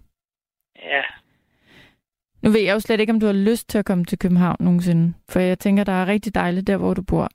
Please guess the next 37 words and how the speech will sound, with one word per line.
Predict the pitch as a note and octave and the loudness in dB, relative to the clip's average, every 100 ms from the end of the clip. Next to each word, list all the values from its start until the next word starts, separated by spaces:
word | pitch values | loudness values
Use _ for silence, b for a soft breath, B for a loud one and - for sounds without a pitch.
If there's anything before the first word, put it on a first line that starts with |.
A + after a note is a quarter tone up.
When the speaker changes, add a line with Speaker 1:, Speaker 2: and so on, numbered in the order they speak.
| _ | _
Speaker 2:
Men | G#3+ A#3 A#3 D3 _ _ _ _ _ _ _ | 0 2 2 -2 _ _ _ _ _ _ _
hvis | G#3+ G#3 | -2 0
du | C4 | 2
nogensinde | C4 A#3+ B3+ A#3 A#3+ | 2 2 2 4 2
så | A#3+ | 0
skulle | - - A3 | -4 0 2
have | G3+ F#3+ | 2 2
lyst | G3 G#3+ | 0 0
til | - | -4
at | G#3+ | -4
komme | G#3+ F#3 | -2 -2
til | F#3+ | 0
København, | G3+ F#3 F#3 - | 2 2 2 0
hvordan | F3+ G#3 A3+ | -2 2 2
ville | B3+ | 2
det | B3+ | 0
så | - B3+ | 0 -2
kunne | - | 0
lade | C4 A3+ | 0 0
sig | A3+ | -2
gøre? | G3 F3 F#3+ | 0 0 0
Så | G#3+ | -4
skulle | B3 - B3+ | -6 -2 2
du | |
have | B3 A3+ | 4 4
en, | G#3 G3+ b b b b - | 4 2 b b b b -2
en | A3+ A3 | 2 4
med | G#3+ G3 | 4 2
dig | G#3+ A3 | 0 2
hele | A3 G#3+ G#3 | 2 2 2
vejen, | F3+ - - G#3 | 0 0 0 2
der, | G#3 G3 - | 0 -2 -2
der | G3 | -4
kunne | - G#3 | 0 0
hjælpe | F3+ E3+ - | 0 -2 -4
dig. | - F#3+ - _ _ _ _ _ _ _ _ _ | -6 -6 -10 _ _ _ _ _ _ _ _ _
Speaker 1:
Ja. | - C#3+ | -6 -4